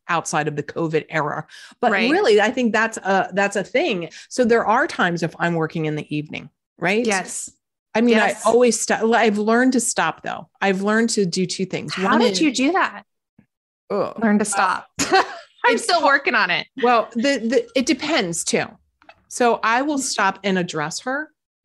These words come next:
Speaker 1: And then if I'm able to literally stop what I'm doing, I will, like, get up. Uh, this will be a video. So that, uh, the, um, you listeners, you can't tell, but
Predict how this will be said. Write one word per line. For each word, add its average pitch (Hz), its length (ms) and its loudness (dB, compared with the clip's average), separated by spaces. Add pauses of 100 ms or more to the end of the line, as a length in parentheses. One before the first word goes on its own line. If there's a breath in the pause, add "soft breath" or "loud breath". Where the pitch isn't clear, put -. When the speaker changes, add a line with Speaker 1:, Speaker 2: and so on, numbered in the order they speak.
(460 loud breath)
Speaker 1:
And 220 200 0
then 247 160 4
if 247 140 -4
I'm 202 220 -4
able 190 240 2
to 180 80 0
literally 180 460 0
stop 156 300 -4
what 175 100 -4
I'm 160 140 -4
doing, 165 420 -6
I 196 120 0
will, 190 160 0
like, 165 280 -2 (420)
get 190 220 0
up. 170 220 0
Uh, 185 80 0
this 220 220 2
will 220 60 4
be 202 160 0
a 180 40 2
video. 156 280 -4
So 175 280 -2
that, 175 200 -2
uh, 185 220 0
the, 170 420 0
um, 180 260 -2 (180)
you 208 160 0
listeners, 208 460 0
you 196 60 -4
can't 190 260 -4
tell, 180 160 0
but 165 180 -2